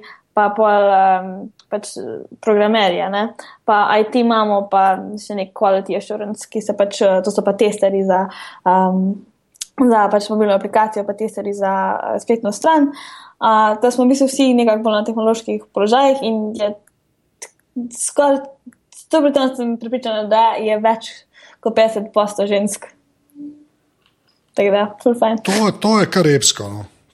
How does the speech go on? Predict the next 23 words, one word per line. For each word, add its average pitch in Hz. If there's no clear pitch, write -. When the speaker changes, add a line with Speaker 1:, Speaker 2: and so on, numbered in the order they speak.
Speaker 2:
To 151
je 143
Speaker 1:
Ja. 302
Speaker 2:
dejansko, 123
ja, 139
mislim, 131
to 151
je 131
dost, 117
dost, 120
sploh 143
tako, 123
kar 120
se 117
teki 120
poz-, 113
po 113
poziciji 110
tiče, -
je 101
pač 107
dost 107
hodovno. 92